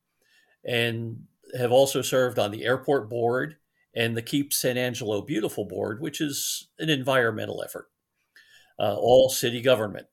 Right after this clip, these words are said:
During that decade plus of exposure, I have seen and learned a lot about the inside operations of the, the city hall, the city council, the way the various boards work together,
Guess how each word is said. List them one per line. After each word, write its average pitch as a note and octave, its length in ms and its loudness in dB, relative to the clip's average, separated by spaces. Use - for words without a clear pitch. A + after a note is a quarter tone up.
During D#3+ 440 2
that B2+ 420 6
decade C3+ 560 2
plus B2+ 320 0
of - 380 -14
exposure, G#2+ 720 -4
I A2+ 120 -2
have A2 220 -2
seen D#3+ 540 -2
and B2+ 300 -4
learned A#2+ 460 -2
a A2 60 -6
lot A#2 300 0
about G2 280 -6
the G2+ 120 -10
inside B2+ 480 -4
operations G2+ 800 -8
of G2 280 -14
the, - 140 -16
the A#2 120 -10
city G#2+ 300 -6
hall, - 320 -6
the A2+ 60 -8
city G2 240 -4
council, - 640 -4
the A2+ 80 -4
way A2 220 -2
the G2+ 100 -8
various G#2+ 480 0
boards B2+ 440 -2
work G2+ 240 -8
together, - 480 -10